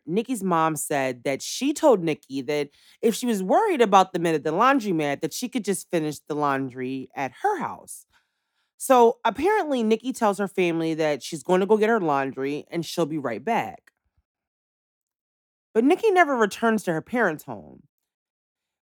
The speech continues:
In two thousand one, you have to remember, everyone doesn't have a cell phone like we do now. However, Nikki apparently did. But it's not clear if they tried to call her when she didn't come right back.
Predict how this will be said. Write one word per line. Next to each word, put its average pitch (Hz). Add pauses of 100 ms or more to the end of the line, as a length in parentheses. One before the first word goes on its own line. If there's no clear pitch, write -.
(320)
In 294
two 453 (160)
thousand 226
one, 170
you 160
have 165
to 160
remember, 151
everyone 214
doesn't 147
have 127
a 127
cell 349
phone 160
like 143
we 139
do 131
now. 139 (140)
However, 233 (280)
Nikki 381
apparently 185
did. 156 (600)
But 247
it's 262
not 403
clear 277
if -
they 180
tried 175
to 165
call 165
her 143
when 139
she 147
didn't 131
come 110
right 95
back. 110